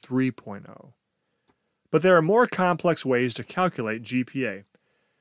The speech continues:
Sometimes schools use a weighted grade scale, which awards students with a G P A increase or bump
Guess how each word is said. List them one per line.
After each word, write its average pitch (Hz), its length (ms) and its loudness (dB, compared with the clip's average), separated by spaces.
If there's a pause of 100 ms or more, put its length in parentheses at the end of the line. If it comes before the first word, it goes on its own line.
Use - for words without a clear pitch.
(320)
Sometimes 196 580 0
schools 160 340 2
use 139 160 -2
a 127 80 2
weighted 123 800 -2 (100)
grade 110 360 -4
scale, 113 420 -6
which 123 180 -6
awards 110 400 -6
students 113 360 -10
with 120 160 -12
a 104 320 -8 (160)
G 120 260 -6
P 127 260 -6
A 113 220 -2 (100)
increase 139 720 -8
or 107 140 -8
bump 110 520 -6